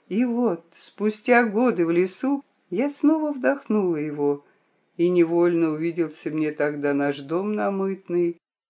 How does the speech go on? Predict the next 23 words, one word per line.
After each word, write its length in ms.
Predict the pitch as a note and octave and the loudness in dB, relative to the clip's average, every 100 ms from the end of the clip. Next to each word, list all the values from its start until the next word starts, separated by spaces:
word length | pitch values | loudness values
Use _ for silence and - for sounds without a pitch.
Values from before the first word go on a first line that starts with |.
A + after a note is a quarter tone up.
| _ | _
окна 440 | A3 C4 B3 G#3+ A3 | 2 2 2 0 0
в 80 | G3 | 2
батистовых 840 | G3 G3+ D3 C#3+ - F#3 F#3+ F#3 | 2 2 -4 -6 -4 -2 -2 -2
занавесках, 880 | F3+ F3+ F3 F3+ F3 F3 E3+ E3 - _ _ | 0 4 4 4 2 -2 -4 -4 -10 _ _
лопухи 680 | - F3 E3+ E3 E3+ - G3+ | 0 2 2 2 -2 -2 -2
во 120 | A3+ | -2
дворе, 500 | G3 G3+ G3+ G#3 G3+ G3+ _ _ | 0 0 0 -2 -4 -8 _ _
пестрые 640 | - D4 D4+ - B3 B3 | -2 0 0 -2 -2 0
забастые 800 | A#3 A#3 A#3 B3 B3 A#3+ - B3 | 2 2 4 4 2 0 -2 -2
голуби, 720 | A3+ A#3+ B3+ F#3 D3 D3 C#3+ - _ _ | -2 0 2 2 0 -2 -2 -6 _ _
сиротливо 840 | - F3+ E3 D#3+ D#3+ D#3+ F3+ A#3+ | -2 2 4 2 -2 -2 -2 0
ютившиеся 960 | D3+ C#3+ C#3+ - E3+ F3 C#3+ C#3 C#3+ D3 | 0 0 -4 -4 -6 -6 -8 -8 -6 -4
на 180 | C#3 C3+ | -4 -6
крыше. 600 | - C3+ D3+ - - - _ _ _ _ _ _ _ _ | -6 -6 -6 -10 -12 -14 _ _ _ _ _ _ _ _
Я 220 | E3 A3+ C4+ | 0 2 6
вновь 400 | C#4 C#4+ G#3+ F3 | 6 6 6 2
ощутила 680 | E3 - A3 A#3 D#4 B3+ | 0 0 -6 -2 0 2
себя 480 | F3 - D3 D3 C#3+ - | 0 -4 -2 -2 -2 -4
маленькой, 880 | G3+ C4+ C#4 C4 B3 A#3+ A3 A3+ G#3 | 0 2 4 4 2 2 2 2 0
низкорослой, 1000 | B3 D#4+ - - E3+ E3 A3+ A3 G3 F3+ | 2 2 2 4 4 4 0 -4 -2 -2
с 120 | F3 - | -2 -4
острыми 480 | D4+ - F3 D#3 | -4 -4 -4 0
плечами, 760 | D#3+ D#3+ D#3+ - A3+ A#3+ A3 A3 | -2 -2 -4 -2 -2 0 0 -4